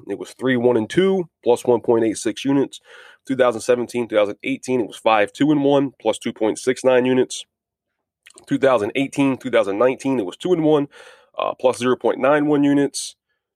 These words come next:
Uh, la-, two thousand, where's nineteen and twenty?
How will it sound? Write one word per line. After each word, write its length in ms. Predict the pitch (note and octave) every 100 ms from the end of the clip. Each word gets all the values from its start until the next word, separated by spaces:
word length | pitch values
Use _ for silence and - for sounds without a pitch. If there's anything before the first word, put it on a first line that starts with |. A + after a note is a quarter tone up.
| _ _ _ _ _ -
Uh, 400 | D2 A#1 A1 B1+
la-, 1300 | B2 D#3+ D#3+ C#3 C#3 C#3 A1+ - - - G1+ - -
two 160 | - D#3+
thousand, 640 | - A#2 C3 A#2+ B2 A#2+ A2+ G#2+ - - _
where's 220 | - B2 G#2+
nineteen 360 | A#2 - B2
and 120 | G2+
twenty? 340 | - - -